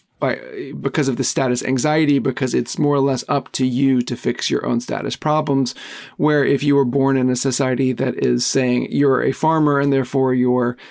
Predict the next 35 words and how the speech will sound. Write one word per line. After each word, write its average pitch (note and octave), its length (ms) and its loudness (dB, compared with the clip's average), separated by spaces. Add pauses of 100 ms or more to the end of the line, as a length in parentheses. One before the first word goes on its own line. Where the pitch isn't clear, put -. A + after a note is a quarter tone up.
(160)
third C3+ 480 2
out B2+ 260 0
of A#2+ 140 -2
five B2+ 560 -2
castes, - 760 -2 (320)
you're C#3 200 2
pretty D3 220 2
much C#3+ 200 0
s-, - 140 -4 (140)
set - 380 -2
there, C#3 340 2
and C#3+ 320 0
maybe C#3+ 260 4
that's D3 220 0
pretty C#3 240 0
good. C#3+ 240 2
It's, - 180 -4
at C3+ 220 0
least C3 220 0
you're C#3 100 2
better B2+ 240 0
than, C3 400 -2
you B2 140 -2
know, B2 180 -6
caste B2 320 -4
four B2 280 -2
or B2 40 -4
caste A#2+ 300 -8
five. C3+ 420 -2
So, D3 340 0 (400)
um, C3 580 0 (320)
yeah, E3+ 200 2
I D3+ 80 0
think E3+ 220 0
he, D#3 180 -2